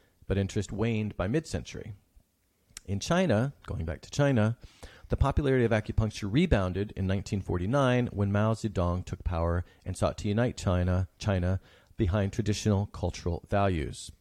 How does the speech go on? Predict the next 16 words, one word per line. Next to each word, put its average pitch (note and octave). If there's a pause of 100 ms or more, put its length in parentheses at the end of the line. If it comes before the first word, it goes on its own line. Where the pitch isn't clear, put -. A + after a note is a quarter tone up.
It F#2+
was F#2
also B2+
during A2+
this G#2
time G#2
that D#2+
many G2
Eastern C#3
medical A2
practice G2
were -
consolidated G2+ (400)
under F#2+
the F2
term F2